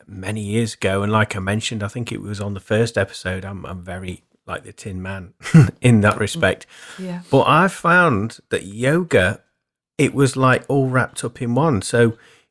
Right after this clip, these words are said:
Speaker 1: there was no need to have a meditation because she was doing it while she was doing the poses, and you felt relaxed in your mind, body and spirit all in one hit.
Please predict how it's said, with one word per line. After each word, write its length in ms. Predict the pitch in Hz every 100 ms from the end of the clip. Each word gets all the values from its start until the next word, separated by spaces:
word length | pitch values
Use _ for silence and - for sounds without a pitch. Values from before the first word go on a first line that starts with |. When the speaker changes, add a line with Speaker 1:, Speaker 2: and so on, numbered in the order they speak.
| _
Speaker 1:
there 80 | 135
was 180 | 131 127
no 200 | 135 131
need 300 | 127 151 156
to 80 | 135
have 140 | 117
a 60 | 107
meditation 680 | 104 98 - 104 92 -
because 280 | 98 95 120
she 140 | - 107
was 200 | 104 -
doing 340 | - 131 139
it 180 | 101 -
while 300 | 107 117 113
she 180 | - 113
was 160 | 107
doing 260 | - 107 107
the 80 | 104
poses, 720 | - 113 123 123 87 87 -
and 160 | 104 104
you 100 | 107
felt 360 | - 110 101 -
relaxed 640 | 104 104 113 - - -
in 120 | 110
your 100 | 101
mind, 500 | 101 104 113 117 107
body 440 | 110 110 113 110 - _ -
and 240 | 113 151
spirit 500 | - - 107 95 -
all 240 | - 110 113
in 140 | 113
one 180 | 113 120
hit. 480 | - 131 - -